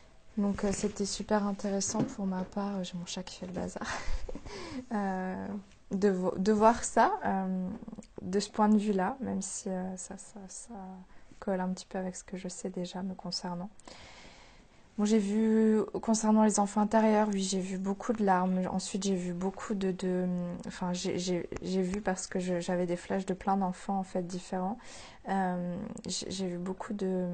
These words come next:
d'amour, de gratitude, de reconnaissance, euh, des enfants intérieurs qui, peu à peu, euh, reprenaient, euh, leur,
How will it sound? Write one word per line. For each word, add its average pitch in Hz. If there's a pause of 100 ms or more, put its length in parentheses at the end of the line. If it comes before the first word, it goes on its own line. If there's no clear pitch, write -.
(280)
d'amour, 202
de 196
gratitude, 196
de 190
reconnaissance, 196 (500)
euh, 196
des 190
enfants 196
intérieurs 196
qui, - (220)
peu 214
à 202
peu, 202
euh, 190 (760)
reprenaient, 208
euh, 180 (560)
leur, 202